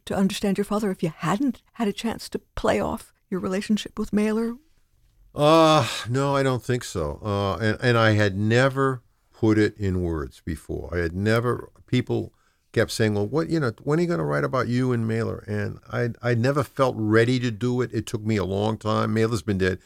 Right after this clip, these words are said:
Speaker 2: for fifteen years. And it took me, you know, I started thinking about writing it, oh, about four or five years ago,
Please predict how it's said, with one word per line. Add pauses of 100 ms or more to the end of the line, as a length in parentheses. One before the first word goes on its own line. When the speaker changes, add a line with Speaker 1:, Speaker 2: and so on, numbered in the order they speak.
(100)
Speaker 2:
for
fifteen
years. (340)
And
it
took
me,
you
know, (260)
I
started
thinking
about
writing
it, (380)
oh,
about
four
or
five
years
ago,